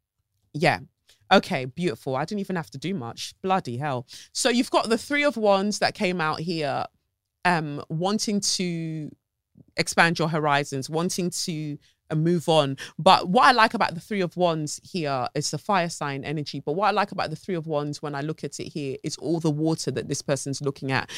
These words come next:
So I feel like it speaks to your Mars in Pisces, well, you know, your Mars in Aquarius, um, but sharing that, um, close proximity with Pisces, right? Um, what it makes me think about is that those boats,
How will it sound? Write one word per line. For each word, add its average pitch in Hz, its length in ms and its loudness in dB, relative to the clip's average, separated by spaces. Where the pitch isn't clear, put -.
So 190 80 6
I - 40 6
feel 233 180 0
like 208 220 6
it - 120 -6
speaks - 420 -4
to 180 80 -2
your 143 300 2
Mars 175 460 6
in 156 160 2
Pisces, 147 1040 0
well, 175 160 6
you 185 80 4
know, 147 80 2
your 139 220 2
Mars 170 320 4
in 156 60 0
Aquarius, 147 640 0
um, 131 400 4
but - 320 4
sharing 156 380 4
that, 139 140 0
um, 147 180 2
close 160 300 2
proximity 147 720 -2
with 151 240 -6
Pisces, 160 640 -2
right? 165 260 -2
Um, 180 360 8
what 220 260 4
it 247 60 2
makes 247 180 -2
me 220 80 0
think 202 180 -4
about 190 200 0
is - 80 -6
that 151 180 -2
those 202 180 2
boats, - 640 0